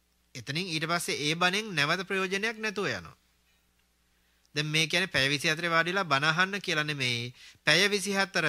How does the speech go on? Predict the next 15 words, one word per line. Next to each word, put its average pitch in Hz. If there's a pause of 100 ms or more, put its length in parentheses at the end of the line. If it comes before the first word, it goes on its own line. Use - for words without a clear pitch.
තුල 170 (680)
තමන්ගේ 156 (460)
ජීවිතේ 202
බණක් 147
බවට 123
පත් 104
කරගන්න. 87
බණ 156
අහන්න 208
එපා 202
පැය 190
විසිහතරෙම. 151 (1400)
ජීවිතේ 226
බණක් 135
කරගත්තාම 110